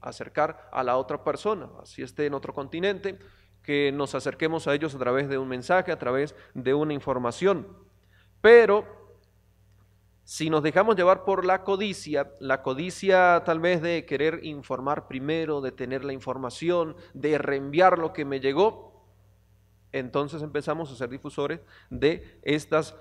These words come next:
noticias falsas. El drama de la desinformación, que es uno de los peligros cuando nos dejamos llevar por la codicia, es el desacreditar el otro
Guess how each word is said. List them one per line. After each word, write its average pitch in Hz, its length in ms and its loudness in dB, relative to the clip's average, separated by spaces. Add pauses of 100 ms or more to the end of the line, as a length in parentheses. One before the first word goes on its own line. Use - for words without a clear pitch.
(140)
noticias 131 720 -4
falsas. 151 560 0 (240)
El 160 220 -2
drama 214 380 6
de 170 100 2
la 156 100 0
desinformación, 190 960 0 (1080)
que 151 260 -2
es 170 220 -8
uno 175 260 -4
de 170 60 -2
los 175 120 -2
peligros 175 600 -4
cuando 120 640 -6 (260)
nos 123 240 -6
dejamos 147 340 -2
llevar 135 240 0
por 139 120 -4
la 151 140 -2
codicia, 175 580 -4
es 143 260 -6
el 156 220 -8
desacreditar 131 840 -4
el 185 120 2
otro 185 500 0